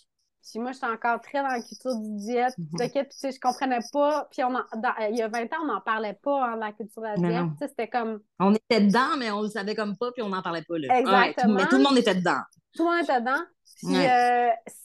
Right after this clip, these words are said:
Speaker 1: ce que ça, tu sais, je me souviens que je me posais déjà la question, puis je me disais, « Mais voyons donc, tu sais, je veux dire, même un athlète qui, qui est très performant dans son sport n'est pas nécessairement un bon entraîneur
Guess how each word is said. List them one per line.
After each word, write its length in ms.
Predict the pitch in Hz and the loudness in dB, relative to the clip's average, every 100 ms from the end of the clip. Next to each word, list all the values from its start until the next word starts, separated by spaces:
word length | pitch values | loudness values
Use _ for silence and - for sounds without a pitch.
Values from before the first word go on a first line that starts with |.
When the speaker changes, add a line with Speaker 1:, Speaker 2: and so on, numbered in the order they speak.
| - | -20
Speaker 1:
ce 160 | - | -14
que 140 | - 262 | -4 -4
ça, 200 | - 269 320 - | -2 -4 -4 -4
tu 120 | 359 | -4
sais, 140 | 359 - - | -4 -12 -4
je 60 | |
me 100 | 269 | -4
souviens 400 | 220 - 226 320 | -4 -6 -4 0
que 140 | 392 277 | 0 -2
je 60 | |
me 140 | 247 233 | -2 -4
posais 340 | 254 262 311 | -4 0 0
déjà 340 | 240 359 330 403 403 | 2 0 2 0 0
la 80 | 233 | 0
question, 460 | - 226 - 330 349 | -4 -8 -8 -6 -6
puis 120 | 240 | -6
je 80 | 247 | -6
me 140 | 226 | -6
disais, « 160 | 208 277 | -4 -2
Mais 160 | 277 220 | -2 -2
voyons 480 | 214 381 440 254 | -2 0 0 -2
donc, 340 | 240 302 415 - | -2 0 0 -2
tu 60 | 403 | -4
sais, 60 | |
je 100 | 269 | -4
veux 60 | 247 | -6
dire, 260 | 226 269 262 _ _ _ _ _ _ _ _ - | -4 -4 -4 _ _ _ _ _ _ _ _ -6
même 180 | 285 508 453 | -2 0 0
un 180 | 269 262 | 0 0
athlète 500 | 269 - 269 254 349 - _ - _ _ _ _ _ _ | -2 -4 -4 0 0 -2 _ -20 _ _ _ _ _ _
qui, 140 | 247 | -10
qui 140 | 240 254 | -6 -8
est 120 | 247 | -8
très 260 | - - 349 | -4 0 0
performant 480 | 349 311 302 320 320 | 0 -4 -2 -2 -2
dans 160 | 254 | -6
son 200 | - 220 | -6 -8
sport 760 | 214 - _ 247 453 453 262 233 _ _ - - - | -8 -14 _ 0 0 0 -2 -4 _ _ -20 -18 2
n'est 240 | 285 381 | 6 6
pas 220 | 392 359 466 392 | 6 2 4 2
nécessairement 600 | 294 240 - 254 233 262 | -2 -8 -2 0 0 -2
un 100 | 254 | 0
bon 180 | 247 | -2
entraîneur 680 | 240 220 - 226 233 247 247 | -2 -6 -6 -6 -4 -4 -4